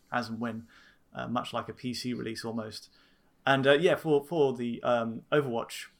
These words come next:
uh, release, uh, you know, the, uh, update for Series S and X, you've got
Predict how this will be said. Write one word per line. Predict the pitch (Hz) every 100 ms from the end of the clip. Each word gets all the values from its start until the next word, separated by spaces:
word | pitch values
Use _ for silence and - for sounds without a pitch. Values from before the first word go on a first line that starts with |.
| _ _ 285
uh, | - 117
release, | 120 131 120 - -
uh, | 120
you | 117
know, | 113 104
the, | 113 110
uh, | 107
update | - 160 - 123 - - - -
for | 123
Series | 117 123 117
S | 120 -
and | 123
X, | 131 -
you've | 117
got | 139 127 123